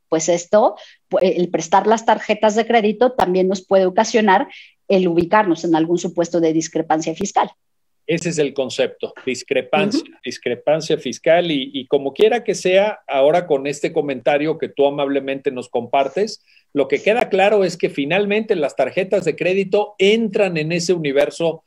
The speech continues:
Speaker 2: también fiscalizado, también, eh, objeto de la mirada de la autoridad, eh, fiscal. Oye,
Speaker 1: Así
Speaker 2: y
Speaker 1: es.
Speaker 2: te, te planteo un, te planteo un punto adicional. A ver,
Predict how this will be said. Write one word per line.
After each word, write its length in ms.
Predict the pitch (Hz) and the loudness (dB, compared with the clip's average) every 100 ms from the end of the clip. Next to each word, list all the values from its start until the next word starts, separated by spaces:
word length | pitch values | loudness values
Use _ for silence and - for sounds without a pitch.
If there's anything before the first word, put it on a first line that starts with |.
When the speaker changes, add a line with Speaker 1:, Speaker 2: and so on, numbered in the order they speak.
| _ _ _ | _ _ _
Speaker 2:
también 400 | 127 135 147 165 | -2 0 -2 -2
fiscalizado, 1000 | 156 127 - 120 117 - 143 156 170 160 | -4 -4 -2 -2 -2 0 2 2 2 0
también, 560 | 131 117 131 143 143 - _ _ - | -2 -2 0 -2 -4 -12 _ _ -6
eh, 440 | 123 120 117 113 - | -4 -2 -2 -4 -2
objeto 680 | 135 - 180 180 180 180 | -4 0 0 2 2 0
de 360 | 151 131 123 117 | 2 0 -2 -6
la 200 | - 123 | -8 -6
mirada 500 | 127 131 139 165 160 | -4 -2 0 2 2
de 140 | 127 117 | 0 -2
la 140 | 120 | -2
autoridad, 600 | 113 107 123 117 131 143 139 - | -4 -2 -4 0 2 0 -2 -8
eh, 380 | 127 117 113 - | -6 -6 -8 -10
fiscal. 500 | 127 110 - 95 95 _ _ - | -10 -8 -8 -8 -8 _ _ -2
Oye, 380 | 156 160 - _ | 0 0 -4 _
Speaker 1:
Así 240 | 185 175 170 | -8 -4 -4
Speaker 2:
y 20 | |
Speaker 1:
es. 300 | - - - - | -6 -12 -14 -8
Speaker 2:
te, 100 | 165 | -6
te 200 | - 170 | -4 -2
planteo 420 | 160 165 220 262 | -2 0 0 0
un, 300 | 247 240 220 | -2 -6 -8
te 120 | - 185 | -8 -4
planteo 340 | 185 175 202 | -2 2 2
un 100 | 214 | 4
punto 320 | 220 208 208 | 0 2 0
adicional. 520 | 185 156 147 127 110 | 0 -2 -2 -2 -4
A 40 | 117 | -2
ver, 200 | 123 | -4